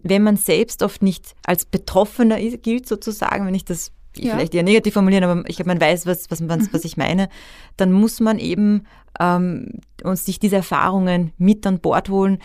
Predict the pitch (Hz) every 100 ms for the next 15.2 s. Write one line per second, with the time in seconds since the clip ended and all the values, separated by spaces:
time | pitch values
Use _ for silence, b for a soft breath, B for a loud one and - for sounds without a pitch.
0 | B - 247 262 202 190 196 185 185 180
1 | 214 240 190 - 190 202 185 190 196 190
2 | 196 196 180 196 190 - 190 185 165 180
3 | 180 185 - 123 190 165 - - 190 190
4 | B B B 196 190 196 - 208 214 208
5 | 185 175 180 - 202 208 185 - 156 170
6 | 180 - 185 165 - 175 - 185 185 175
7 | - B B B B - 180 175 170 175
8 | 170 - - b b - 170 165 170 -
9 | 175 175 175 - - - - - 180 196
10 | 165 202 - 190 185 185 180 147 - 185
11 | - - 170 - 170 160 160 175 B B
12 | B B 190 214 269 247 220 220 220 302
13 | 269 - - - 202 202 202 185 180 143
14 | - 202 196 190 202 196 190 202 - 202
15 | 196 190